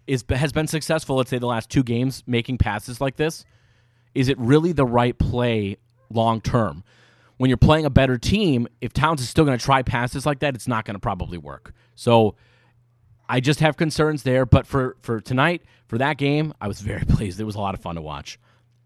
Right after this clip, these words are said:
One thirteen to seventy-one after three, and that ties the franchise record of points scored through three quarters.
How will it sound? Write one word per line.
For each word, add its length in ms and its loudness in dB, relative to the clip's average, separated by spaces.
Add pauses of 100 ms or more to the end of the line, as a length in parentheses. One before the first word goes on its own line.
(1000)
One 320 4
thirteen 460 4
to 60 -2
seventy-one 560 2
after 380 -2
three, 440 0 (340)
and 100 -4
that 140 -4
ties 540 0 (120)
the 120 -6
franchise 640 -2
record 460 0 (320)
of 140 -2
points 320 6
scored 480 4
through 200 -2
three 220 -2
quarters. 560 -4